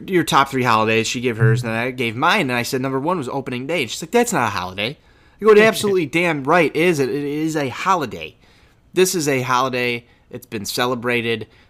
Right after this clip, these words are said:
I'm normally off of work, in front of baseball, celebrating with my friends, with my family, at the ballpark, or watching the game, or whatever.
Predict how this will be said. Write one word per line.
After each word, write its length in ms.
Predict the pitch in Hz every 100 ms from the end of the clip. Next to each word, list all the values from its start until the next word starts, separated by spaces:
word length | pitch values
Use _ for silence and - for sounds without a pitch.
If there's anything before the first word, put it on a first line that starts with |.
| -
I'm 180 | 101 98
normally 380 | 113 160 156 131
off 240 | 95 107
of 120 | 90 92
work, 440 | 95 95 - - _ - - - _ _ _ _ - - - -
in 220 | 147 170
front 220 | - 139
of 60 | 113
baseball, 600 | 110 104 - 104 101 -
celebrating 760 | - 147 165 147 143 127 117
with 220 | 120 127
my 160 | 139 117
friends, 600 | - 113 98 98 95 -
with 200 | 143 139
my 140 | 135 117
family, 640 | - 117 110 107 110 104 _ - _ _ _ _ _ _ _ -
at 220 | 170 -
the 60 |
ballpark, 720 | 123 120 117 - 113 107 - - -
or 100 | 101
watching 400 | 101 139 156 147
the 60 | 120
game, 560 | 110 117 110 107 110 _ _ _ -
or 80 |
whatever. 640 | 104 107 131 120 95 90